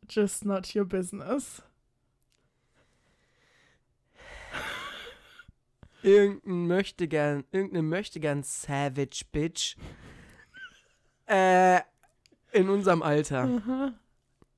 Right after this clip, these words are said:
Speaker 1: Du kennst die Person
Speaker 2: Die
Speaker 1: auch.
Speaker 2: so, die so ist, ähm, „Geht dich da eigentlich gar nichts an?“ Du bist so, „Hi“, die so, „Ich hab einen Freund.“
Speaker 1: <laughs>
Speaker 2: So eine ist es. Ich schwöre bei Gott.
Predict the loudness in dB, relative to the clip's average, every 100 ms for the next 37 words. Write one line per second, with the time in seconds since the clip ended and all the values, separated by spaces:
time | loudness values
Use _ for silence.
0 | _ _ _ _ _ -8 0 2 0 -2
1 | -6 -6 -8 -2 0 0 2 4 4 4
2 | 4 2 -2 -8 -4 -2 -2 -4 -6 -12
3 | _ -8 -6 -6 -6 -8 -14 _ _ _
4 | _ -18 -14 -10 -8 -8 -10 -8 -6 -4
5 | -4 -6 -12 -16 -8 -6 -4 -4 -6 -10
6 | -18 _ _ -20 -20 -20 _ _ _ _
7 | -20 -20 -20 _ _ _ _ _ _ _
8 | -6 -4 -2 -2 0 2 2 -2 -6 -6
9 | -10 -14 -16 -10 -10 0 4 4 2 -2
10 | -6 -8 -10 -10 -10 -10 -10 -12 -16 -20
11 | _ -20 -20 _ 2 4 4 2 0 -2
12 | 4 4 8 6 8 8 6 6 8 10
13 | 10 10 10 8 6 6 4 4